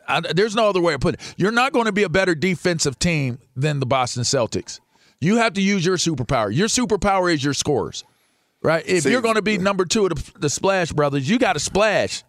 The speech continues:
Speaker 2: The, the problem is when you have Curry and Poole on the court at the same time, you have two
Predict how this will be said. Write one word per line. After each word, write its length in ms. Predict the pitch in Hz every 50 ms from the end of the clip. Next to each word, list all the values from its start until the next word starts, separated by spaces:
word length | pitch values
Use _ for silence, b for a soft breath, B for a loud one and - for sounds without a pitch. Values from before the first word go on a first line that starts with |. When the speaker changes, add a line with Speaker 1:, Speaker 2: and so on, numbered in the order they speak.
| _ -
Speaker 2:
The, 160 | 98 113 -
the 120 | 101 113 117
problem 520 | - - 139 139 143 135 123 110 110 110
is 280 | 110 107 107 107 - -
when 140 | 95 101 104
you 140 | 110 120
have 260 | 120 120 107 104 - -
Curry 560 | - - 135 135 135 131 131 127 123 117 - -
and 200 | - 107 95 -
Poole 540 | - - - 135 123 117 113 107 101 87 101
on 120 | 101 95
the 80 | 92 90
court 360 | - - - - 123 120 110
at 140 | 107 101 -
the 80 | -
same 320 | - - - 104 98 98 95
time, 560 | - - 113 101 92 82 76 73 76 - - _ _ _ _ _ _ _ _ _ _ _ _ _ _ -
you 140 | - 107 113
have 180 | 107 98 -
two 640 | - - - 156 156 147 143 135 131 127 120 117